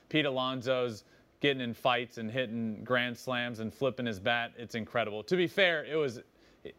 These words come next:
he was thrown at his face. They hit him in the face, so of course he's gonna be mad.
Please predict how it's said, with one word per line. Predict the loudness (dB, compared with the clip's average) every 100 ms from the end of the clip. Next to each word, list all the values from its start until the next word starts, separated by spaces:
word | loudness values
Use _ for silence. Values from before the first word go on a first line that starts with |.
| _
he | -4 0
was | 0 -2
thrown | 0 0 0
at | -4
his | -8
face. | -4 -2 -2
They | -4 -2
hit |
him | -2
in | -4
the | -8
face, | -2 -2 -2
so | -14 -6 -6 -4
of | -8
course | -2 -2 -2
he's | -6
gonna | -6
be | -6
mad. | -6 -6 -8